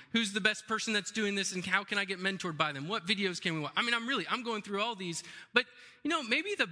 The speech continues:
best family discipleship is not a program or a curriculum. Maybe it's personal devotion.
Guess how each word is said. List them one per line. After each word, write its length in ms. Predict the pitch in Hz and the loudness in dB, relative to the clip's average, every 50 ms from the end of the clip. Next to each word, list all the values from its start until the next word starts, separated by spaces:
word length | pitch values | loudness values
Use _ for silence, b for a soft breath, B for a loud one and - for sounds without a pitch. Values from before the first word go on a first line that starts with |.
| 151 - | -4 -2
best 340 | - 233 233 233 - - - | 0 0 0 0 -2 -6 -6
family 380 | - - 220 208 214 208 202 190 | 0 0 0 2 2 0 -2 -2
discipleship 840 | 165 160 143 - - 180 196 185 - 175 156 - - 165 156 - | -2 -2 -2 0 0 0 0 -2 -4 -6 -4 -2 -2 -2 -2 -4
is 140 | 165 156 170 | -6 -4 -2
not 180 | 214 240 254 208 | -2 0 0 -2
a 40 | |
program 640 | 175 - - - 196 202 208 214 220 220 214 214 196 | -4 -6 -6 -4 -4 -4 0 0 0 0 0 -2 -4
or 80 | 165 | -6
a 40 | 147 | -6
curriculum. 500 | 135 - - 202 196 - 233 214 214 208 | -4 -4 -6 -6 -4 -4 -4 -4 -4 -4
Maybe 220 | 208 214 254 277 269 | -4 -4 -4 -4 -4
it's 140 | 233 - | -4 -6
personal 460 | - - 202 190 180 - - 185 175 170 | -6 -4 -4 -4 -4 -4 -4 -4 -4 -4
devotion. 540 | 151 135 123 123 117 110 - - - - | -6 -4 -4 -4 -6 -4 -6 -8 -8 -8